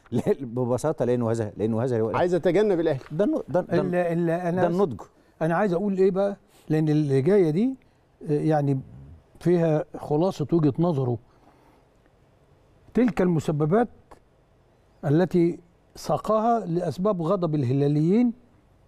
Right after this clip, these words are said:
Speaker 3: تزامن ذلك الغضب مع إساءات قبيحة وجهها بعض جهلاء السوشيال ميديا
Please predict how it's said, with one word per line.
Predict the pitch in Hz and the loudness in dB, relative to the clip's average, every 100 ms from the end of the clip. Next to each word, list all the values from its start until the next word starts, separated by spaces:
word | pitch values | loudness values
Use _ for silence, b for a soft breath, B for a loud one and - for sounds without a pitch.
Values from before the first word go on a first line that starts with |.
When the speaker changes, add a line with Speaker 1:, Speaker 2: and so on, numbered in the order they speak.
| _ _ _ _ _ _ - b b b b b - | _ _ _ _ _ _ -20 b b b b b -2
Speaker 3:
تزامن | 165 151 254 262 240 | 2 4 4 2 2
ذلك | 202 196 240 202 | 2 2 2 0
الغضب | 160 160 190 233 247 202 _ _ _ - | -2 0 0 2 0 -2 _ _ _ -2
مع | 170 170 170 | 2 2 -2
إساءات | - 190 214 220 | -4 -2 0 -2
قبيحة | - 160 208 208 - 131 | -4 0 2 0 0 0
وجهها | 139 170 160 233 220 | 0 0 0 2 2
بعض | 196 233 175 | 0 -2 -2
جهلاء | 160 156 202 226 | -2 0 0 0
السوشيال | 165 - 233 - 175 | -4 -4 -4 -2 -2
ميديا | 190 247 240 254 | 0 0 0 0